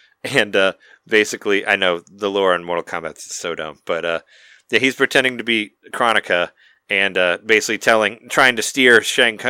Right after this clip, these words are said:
Shang Tsung and Quan Chi together so they can have a deadly alliance again, which I laughed at that because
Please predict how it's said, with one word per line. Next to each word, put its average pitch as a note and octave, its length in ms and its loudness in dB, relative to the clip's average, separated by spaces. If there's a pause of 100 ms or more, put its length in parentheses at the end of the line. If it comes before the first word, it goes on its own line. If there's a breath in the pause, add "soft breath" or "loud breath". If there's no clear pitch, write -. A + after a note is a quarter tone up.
(120)
Shang B2 280 0
Tsung B2 240 -2
and G#2+ 80 -8
Quan B2 260 0
Chi B2+ 340 -2 (340 soft breath)
together A#2+ 420 4
so A#2+ 140 -4
they A#2 120 2
can A#2 140 -4
have G#2+ 100 -2
a G2 40 -12
deadly B2+ 400 0
alliance A2 480 0
again, E2+ 260 -6
which F#2+ 160 -6
I G2+ 220 0
laughed G#2 320 2
at F#2 100 -14
that F2 240 -2
because F2 340 -8